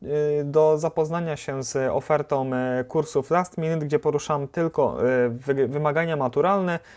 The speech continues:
e, rozwiązuję ponad sto sześćdziesiąt zadań maturalnych, e, z Twojej podstawy programowej, e, więc zachęcam do zajrzenia w link w opisie albo wejścia na tą stronę luschemia kropka p l, e, gdzie, e,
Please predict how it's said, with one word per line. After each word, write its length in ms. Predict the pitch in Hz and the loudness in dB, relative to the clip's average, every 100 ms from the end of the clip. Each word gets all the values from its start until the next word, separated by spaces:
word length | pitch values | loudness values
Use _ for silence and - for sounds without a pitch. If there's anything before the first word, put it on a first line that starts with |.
| - - | -20 -2
e, 160 | 143 | 2
rozwiązuję 600 | 151 151 151 151 156 151 | 2 2 0 -2 2 2
ponad 380 | 139 143 135 123 | 2 0 -2 -4
sto 220 | - - | -4 -2
sześćdziesiąt 540 | 202 208 156 160 175 156 | 0 -2 -2 -4 -2 0
zadań 260 | 156 151 | 0 0
maturalnych, 800 | 151 147 151 147 143 143 135 - | 0 0 2 2 0 -2 -4 -2
e, 140 | 135 127 | -2 -2
z 60 | |
Twojej 260 | - 151 147 | -2 0 0
podstawy 380 | 139 - 143 135 | 0 -2 -2 0
programowej, 600 | 139 135 135 131 123 123 - - - - | 0 0 0 0 2 0 -6 -20 -18 -8
e, 560 | 143 131 127 123 123 120 | -4 0 0 0 0 -2
więc 400 | 160 156 - 143 | -2 -2 -2 0
zachęcam 720 | 131 135 - 127 123 127 123 117 110 | 0 0 -2 -4 -2 -2 0 0 0
do 220 | 120 127 | 2 2
zajrzenia 480 | 131 131 110 110 117 | 0 -2 -2 -2 -4
w 180 | - 127 117 113 | -4 0 2 2
link 180 | 120 123 | -2 -4
w 60 | 123 | -2
opisie 320 | 123 247 233 | -2 -2 -2
albo 220 | 147 139 | 0 -2
wejścia 360 | 120 120 - 123 | 0 0 0 -4
na 100 | 117 | -2
tą 140 | 117 | -4
stronę 240 | 113 123 110 | -6 -4 -2
luschemia 580 | 120 - 123 120 117 107 120 | -2 -6 -8 -4 -4 -4 -8
kropka 340 | - 113 - | -4 -4 -2
p 140 | 113 - | -2 0
l, 180 | 117 127 - - - | 0 -2 -8 -20 -16
e, 240 | - 117 | -4 -2
gdzie, 340 | 117 123 - | -2 -4 0
e, 100 | 113 | 0